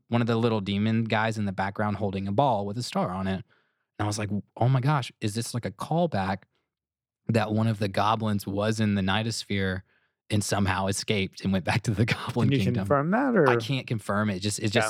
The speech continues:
Speaker 1: says it was in the background, but I was like, my,
Speaker 2: Dang.
Speaker 1: my little theoretically speaking
Speaker 2: Theoretically speaking.
Speaker 1: of the episode would be
Speaker 2: Yeah.
Speaker 1: that it was,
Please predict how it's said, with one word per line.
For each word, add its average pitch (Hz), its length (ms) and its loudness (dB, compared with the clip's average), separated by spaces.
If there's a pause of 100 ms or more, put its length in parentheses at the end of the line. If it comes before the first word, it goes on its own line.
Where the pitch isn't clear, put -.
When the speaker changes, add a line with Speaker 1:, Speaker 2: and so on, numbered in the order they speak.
(120)
Speaker 1:
says 113 100 0
it 120 80 -2
was 107 160 -2
in 92 120 0
the 85 80 -8
background, 92 600 -4
but 92 120 -4
I 101 100 4
was 98 120 0
like, 92 140 0
my, 107 220 4
Speaker 2:
Dang. 113 120 -6 (260)
Speaker 1:
my 113 180 2
little 113 240 0
theoretically 104 840 0
speaking 95 680 -2 (180)
Speaker 2:
Theoretically - 600 -18
speaking. - 500 -10 (320)
Speaker 1:
of 98 180 0
the 98 140 0
episode 98 480 -2
would 92 180 -2
be 92 340 0
Speaker 2:
Yeah. 101 180 -2 (360)
Speaker 1:
that 98 340 0
it 101 140 -2
was, 95 640 -4